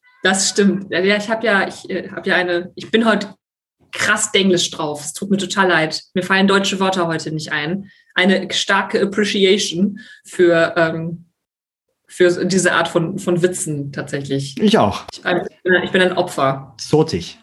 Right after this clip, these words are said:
Speaker 2: Warum
Speaker 1: Ich weiß
Speaker 2: ist
Speaker 1: gar
Speaker 2: das
Speaker 1: nicht,
Speaker 2: ein
Speaker 1: ob man,
Speaker 2: Opfer?
Speaker 1: sind That's What She Said, äh, Witze, sind die noch politisch korrekt?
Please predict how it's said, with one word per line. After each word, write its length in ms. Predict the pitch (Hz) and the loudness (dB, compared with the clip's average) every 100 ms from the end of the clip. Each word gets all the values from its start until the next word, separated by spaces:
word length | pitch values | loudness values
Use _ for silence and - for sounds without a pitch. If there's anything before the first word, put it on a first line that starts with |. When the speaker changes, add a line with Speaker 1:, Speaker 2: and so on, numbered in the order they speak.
| _ - | _ -8
Speaker 2:
Warum 120 | - | -6
Speaker 1:
Ich 60 | |
weiß 60 | - | 2
Speaker 2:
ist 40 | 339 | 2
Speaker 1:
gar 60 | |
Speaker 2:
das 100 | 349 | 4
Speaker 1:
nicht, 80 | 269 | 4
Speaker 2:
ein 60 | 269 | 4
Speaker 1:
ob 60 | |
man, 100 | 285 | 4
Speaker 2:
Opfer? 680 | 226 196 277 - - 262 440 | 2 0 -2 -6 0 2 2
Speaker 1:
sind 120 | - | 2
That's 220 | 262 269 294 | 0 2 0
What 160 | 269 | 2
She 200 | - 277 | 2 2
Said, 440 | 277 170 160 - 202 | 2 2 0 0 0
äh, 200 | 185 180 | 2 2
Witze, 320 | 180 202 202 | 2 2 4
sind 180 | 202 269 | 4 4
die 60 | |
noch 160 | 247 - | 2 2
politisch 380 | 208 233 233 - | 0 0 0 -2
korrekt? 580 | 175 170 - - - | -2 -2 0 -4 -10